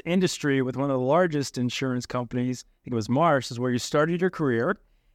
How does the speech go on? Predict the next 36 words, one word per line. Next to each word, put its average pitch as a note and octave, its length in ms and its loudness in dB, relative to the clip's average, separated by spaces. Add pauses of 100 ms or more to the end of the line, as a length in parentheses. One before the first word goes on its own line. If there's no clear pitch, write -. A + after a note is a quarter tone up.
(100)
Uh, A#2+ 400 0
then C#3+ 580 0
decided C3+ 580 0
to C#3 360 2
follow C#3+ 300 0
your B2+ 180 0
lifelong C#3+ 420 0
passion C3+ 680 -2 (280)
of A#2+ 240 -6 (200)
your C3+ 240 0
entrepreneurial C3 640 -2
spirit, B2+ 360 -2
starting F3 320 4
your C#3+ 140 4
own A#2+ 120 0
company B2 420 -4
in A2+ 60 -8
two C3+ 180 -6
thousand A#2 420 -2
and A2+ 80 -2
eight, C#3 240 -6
and A#2+ 180 -10 (340)
recently G3 420 2
sold F#3+ 360 0
it E3 220 -2
through D#3 160 -4
a D3+ 40 -6
transaction. C#3+ 800 -2 (420)
Uh, C#3+ 380 -4
by D#3 300 6
two A3 180 -2
thousand F#3+ 340 4
and C#3+ 220 0
one, C#3+ 560 2
here C#3+ 220 -2
recently, B2+ 680 -2